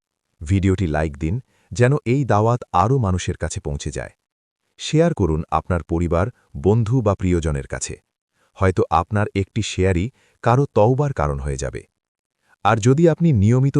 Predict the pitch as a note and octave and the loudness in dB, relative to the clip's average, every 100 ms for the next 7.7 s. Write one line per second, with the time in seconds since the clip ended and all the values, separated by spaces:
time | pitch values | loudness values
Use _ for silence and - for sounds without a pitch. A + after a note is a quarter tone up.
0 | - F2+ G#2 G#2+ G#2 - A#2 A2+ A2 D#2 | 0 2 0 0 -4 -4 0 0 0 0
1 | E2 - G#2 G#2 G#2+ E2+ - _ - C#2+ | 0 0 0 0 0 -2 -6 _ -6 0
2 | E2+ G#2 A2+ A#2 - A#2 F#2 E2+ - C3+ | 2 2 2 0 -2 -6 -2 -2 -2 -2
3 | F#2 A#2+ - _ _ - E2+ F#2 F2+ E2+ | 0 -2 -4 _ _ -4 -2 0 0 0
4 | E2+ F2 G2 - - - G#2+ A2+ A#2+ A#2+ | 0 -2 -4 -6 -8 -2 0 2 0 0
5 | C#3 - _ - B2+ C#3+ F2 A#2 D3 B2 | -2 -8 _ 0 2 2 4 2 4 0
6 | B2+ B2 - F#2+ D#2+ D2+ C2 A#1 _ _ | 0 -2 0 -2 -2 -6 -10 -14 _ _
7 | _ _ _ _ - D#2 | _ _ _ _ -4 -2